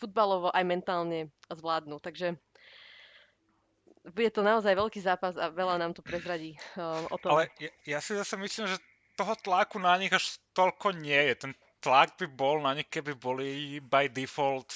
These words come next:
Speaker 2: e, ale pôvodní strední obrancovia, ale oni sa tam k tomu dostali, e, vďaka situácii v tíme a ten tlak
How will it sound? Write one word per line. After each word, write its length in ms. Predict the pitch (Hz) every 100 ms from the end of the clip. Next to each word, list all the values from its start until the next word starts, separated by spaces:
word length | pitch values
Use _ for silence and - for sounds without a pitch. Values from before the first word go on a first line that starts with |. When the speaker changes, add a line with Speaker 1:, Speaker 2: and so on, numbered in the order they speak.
| -
Speaker 2:
e, 80 | 123 127 127 123 123
ale 240 | 120 123 113 135 135 127 -
pôvodní 560 | 143 143 139 117 135
strední 440 | 123 - 139 131 143
obrancovia, 760 | 156 165 151 139 127 131 127
ale 160 | 143 156
oni 320 | 185 196 185
sa 160 | 156 175
tam 240 | - 175
k 80 | -
tomu 320 | - 175 175
dostali, 680 | 147 - - 175 175 175 170
e, 40 | - - - - - - - - - _ - 147 143 135 131 131
vďaka 240 | 139 156 165
situácii 800 | - 151 165 165 165 180 180 165
v 60 | -
tíme 300 | 170 180 185 180
a 80 |
ten 240 | 160 151 143
tlak 320 | - 156